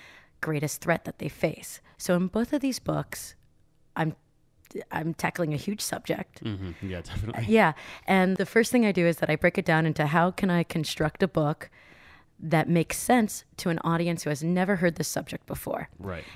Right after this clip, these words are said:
Speaker 1: And how can I make it as illustrative as possible so that even the most reluctant reader gets excited by the illustrations and feels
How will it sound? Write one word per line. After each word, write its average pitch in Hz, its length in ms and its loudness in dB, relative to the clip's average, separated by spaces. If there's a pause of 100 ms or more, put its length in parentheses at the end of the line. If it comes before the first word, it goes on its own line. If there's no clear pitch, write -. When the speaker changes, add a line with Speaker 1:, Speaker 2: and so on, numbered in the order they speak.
Speaker 1:
And 175 120 0
how 233 200 -2
can - 160 -4
I 247 60 2
make 185 200 0
it 160 140 -6
as 156 240 -6
illustrative 196 1000 -2 (100)
as - 200 -4
possible 175 640 -2
so - 180 -2
that 165 180 -4
even 202 300 0
the 185 80 2
most 165 560 0 (340)
reluctant 180 720 -2
reader 170 400 0 (220)
gets - 160 -8
excited 202 600 -4
by 180 160 0
the 165 160 -4
illustrations 160 880 -2
and 165 160 -2
feels 170 500 0